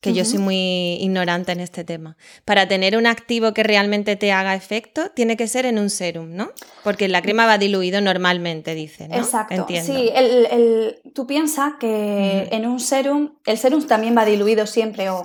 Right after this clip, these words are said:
Speaker 2: en un aceite, en un propilenglicol, en alguna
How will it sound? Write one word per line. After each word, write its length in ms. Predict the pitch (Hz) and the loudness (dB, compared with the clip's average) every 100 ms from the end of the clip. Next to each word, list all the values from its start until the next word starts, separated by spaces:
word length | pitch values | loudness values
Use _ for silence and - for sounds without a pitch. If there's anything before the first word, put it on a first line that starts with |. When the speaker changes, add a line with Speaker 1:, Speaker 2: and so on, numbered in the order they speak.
| - - - | -12 -20 -12
Speaker 2:
en 140 | 196 202 | -8 -6
un 100 | 196 | -6
aceite, 840 | 190 269 247 233 220 214 214 214 - - - | -2 -2 0 0 0 0 -2 -6 -16 -20 -6
en 200 | 220 220 | -4 -2
un 180 | 220 220 | -2 -2
propilenglicol, 1200 | 208 196 202 202 196 180 - 262 254 240 233 226 | -2 -2 -4 -4 -4 -2 4 6 8 6 4 2
en 200 | 208 202 | -2 -4
alguna 500 | 202 208 226 214 | -6 -4 -6 -6